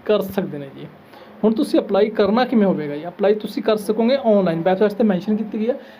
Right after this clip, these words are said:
ਇਸ ਵੈੱਬਸਾਈਟ ਦੇ ਉੱਪਰ ਜਾ ਕੇ ਤੁਸੀਂ ਆਨਲਾਈਨ ਅਪਲਾਈ ਕਰ ਸਕੋਗੇ। ਆਨਲਾਈਨ ਅਪਲਾਈ ਕਰਨ ਦੀ ਲਾਸਟ ਡੇਟ ਜੋ ਰੱਖੀ ਗਈ ਹੈ, ਵੀਹ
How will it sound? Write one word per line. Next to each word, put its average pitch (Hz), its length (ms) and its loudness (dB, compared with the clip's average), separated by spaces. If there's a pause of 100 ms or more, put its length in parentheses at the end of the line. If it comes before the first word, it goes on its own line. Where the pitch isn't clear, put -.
(120)
ਇਸ - 160 -6
ਵੈੱਬਸਾਈਟ 214 320 0
ਦੇ 208 80 2
ਉੱਪਰ 202 200 -2
ਜਾ 190 120 0
ਕੇ 196 80 -6
ਤੁਸੀਂ 208 260 -2
ਆਨਲਾਈਨ 185 220 -2
ਅਪਲਾਈ 180 260 -2
ਕਰ 196 160 0
ਸਕੋਗੇ। 220 500 0 (420)
ਆਨਲਾਈਨ 233 340 4
ਅਪਲਾਈ 220 320 2
ਕਰਨ 240 220 2
ਦੀ 240 60 0
ਲਾਸਟ 202 440 0
ਡੇਟ 233 120 2
ਜੋ 233 100 2
ਰੱਖੀ 220 260 0
ਗਈ 226 140 4
ਹੈ, 240 60 4
ਵੀਹ 190 420 0